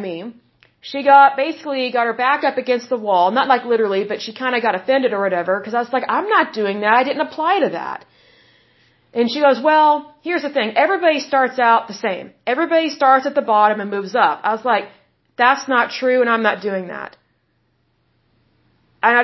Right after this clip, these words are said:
just told her, "I am not strong enough to move all these boxes. I, I'm just not. I, if I thought I was strong enough,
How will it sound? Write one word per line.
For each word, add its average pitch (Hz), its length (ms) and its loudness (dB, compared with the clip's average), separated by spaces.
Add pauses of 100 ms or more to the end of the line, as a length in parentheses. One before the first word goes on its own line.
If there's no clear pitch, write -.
just 277 120 -6
told 349 240 2
her, 240 100 2 (200)
"I - 20 4 (140)
am 277 120 -6
not 254 440 0 (280)
strong 285 380 4
enough 214 300 -2 (100)
to 226 60 -10 (120)
move 247 160 -6
all 214 160 0
these 208 160 -10
boxes. 220 580 -6 (100)
I, - 20 4 (180)
I'm 240 180 0
just 254 260 -6
not. 226 280 -6 (1600)
I, - 20 4 (120)
if 226 220 2 (100)
I 330 40 2 (160)
thought 294 360 4
I 269 80 2
was 254 160 -8
strong 247 300 0
enough, 320 320 -4